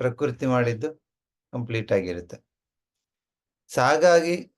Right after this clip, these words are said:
ಇವತ್ತಿನ ಜೆನೆಟಿಕಲಿ ಮಾಡಿಫೈಡ್ ಗೋಧಿ ತಿನ್ನೋದ್ರಿಂದ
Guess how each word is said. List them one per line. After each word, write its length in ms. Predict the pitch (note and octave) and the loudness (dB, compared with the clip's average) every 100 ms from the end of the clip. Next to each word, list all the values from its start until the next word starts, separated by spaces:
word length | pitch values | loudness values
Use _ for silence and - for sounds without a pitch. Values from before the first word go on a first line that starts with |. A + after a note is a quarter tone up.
| _ | _
ಇವತ್ತಿನ 540 | B2+ C3+ D#3 - D#3 D3 B2+ - _ | 0 2 2 0 -2 -2 -2 -8 _
ಜೆನೆಟಿಕಲಿ 840 | A2 G2 A#2 B2 C3+ C3 C3+ C3+ C3 | -8 0 2 2 -2 -2 -2 0 -2
ಮಾಡಿಫೈಡ್ 800 | A2 G#2+ A2 A2 A#2 A2 G2+ G2 | -2 -2 -4 -6 -6 -4 -6 -4
ಗೋಧಿ 360 | G#2 A2 A2+ | -2 -2 -4
ತಿನ್ನೋದ್ರಿಂದ 920 | G#2 - G2+ G#2 G#2 F#2+ G2 F2+ E2+ | -12 -10 -6 -2 -2 -4 -8 -10 -8